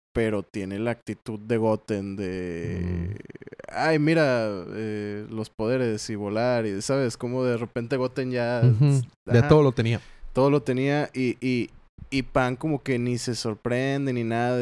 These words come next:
Speaker 1: Es como que, am, pues es medio difícil, pero pues sí, voy a poder, ¿sabes?
Speaker 2: Sí, completamente
Speaker 1: Lo
Speaker 2: como
Speaker 1: cual
Speaker 2: Goten en Ma-, en Majin Buu.
Speaker 1: Lo cual est-, está bien. O sea, qué bueno que tenga ese, ese, esa vista positiva de la vida.
Speaker 2: Ujú.
Speaker 1: Pero,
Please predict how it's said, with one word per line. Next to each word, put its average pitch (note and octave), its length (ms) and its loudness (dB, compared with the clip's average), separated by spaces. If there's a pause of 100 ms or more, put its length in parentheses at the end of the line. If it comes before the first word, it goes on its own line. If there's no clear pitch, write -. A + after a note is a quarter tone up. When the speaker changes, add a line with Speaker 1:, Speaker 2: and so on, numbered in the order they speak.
Speaker 1:
Es A#2+ 140 -4
como B2 320 -4
que, G#2+ 680 -2
am, G#2 400 -4
pues D3 240 -4
es E3 180 -4
medio G3+ 220 2
difícil, B2+ 560 -2
pero G#2+ 640 -6
pues G#2 120 -10
sí, C3 260 -8
voy G#2+ 340 -6
a A#2 80 -6
poder, G2+ 460 -6
¿sabes? A#2 240 -4
Speaker 2:
Sí, F3 120 6
completamente D3+ 540 2
Speaker 1:
Lo - 20 -6
Speaker 2:
como C#3+ 140 6
Speaker 1:
cual B2 120 4
Speaker 2:
Goten C3 280 6
en A#2 120 4
Ma-, A2 120 2
en G#2+ 140 4
Majin G2 260 2
Buu. G#2+ 140 2 (220)
Speaker 1:
Lo A#3+ 160 0
cual C4 200 0
est-, - 200 -6
está C#4 220 -4
bien. C#4+ 380 -4
O F3+ 180 -6
sea, C#3+ 640 0
qué F3 100 4
bueno F3+ 320 4
que D#3+ 120 2
tenga C3 280 2
ese, B2 460 0
ese, A#2 420 0
esa A#2+ 200 0
vista A#2+ 320 0
positiva A#2+ 600 -2
de A2+ 140 2
la A2 80 2
vida. B2 400 2
Speaker 2:
Ujú. G#2+ 380 0 (220)
Speaker 1:
Pero, A2 1160 0